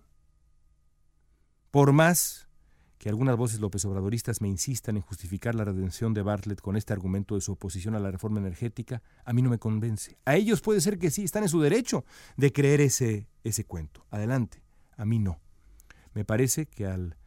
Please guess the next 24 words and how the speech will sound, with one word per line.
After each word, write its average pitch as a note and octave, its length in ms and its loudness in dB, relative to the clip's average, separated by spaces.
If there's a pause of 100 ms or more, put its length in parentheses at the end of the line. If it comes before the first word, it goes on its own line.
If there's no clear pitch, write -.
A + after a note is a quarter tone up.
(520)
concederle B2+ 500 2
la B2 120 2
redención A2 640 -4 (800)
a G#2+ 80 -6
Bartlett, A2 500 -6 (300)
López B2 320 0
Obrador A2 340 0
comienza C3 520 -2
a - 20 0
dar A#2+ 180 -2
la A#2 80 -2
espalda A2+ 640 -4
a A#2 120 -6
una G#2+ 180 -2
parte B2 480 0
esencial C#3 680 4
del A2 160 -2
mandato G#2 420 -4
que - 100 -12
recibió F#2 300 -6
el F#2+ 80 -2
primero F#2+ 320 -6
de F2 60 -6
julio. C#3 320 -2